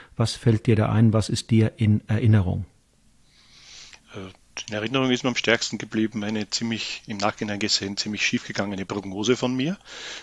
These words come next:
Speaker 2: äh, als ich dann nämlich nach dem relativ kühlen April und vor allem sehr kühlen Mai recht großspurig,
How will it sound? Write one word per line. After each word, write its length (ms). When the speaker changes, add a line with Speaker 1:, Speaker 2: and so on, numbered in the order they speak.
Speaker 2:
äh, 40
als 680
ich 160
dann 160
nämlich 460
nach 160
dem 400
relativ 340
kühlen 600
April 400
und 160
vor 140
allem 60
sehr 200
kühlen 320
Mai 400
recht 220
großspurig, 1120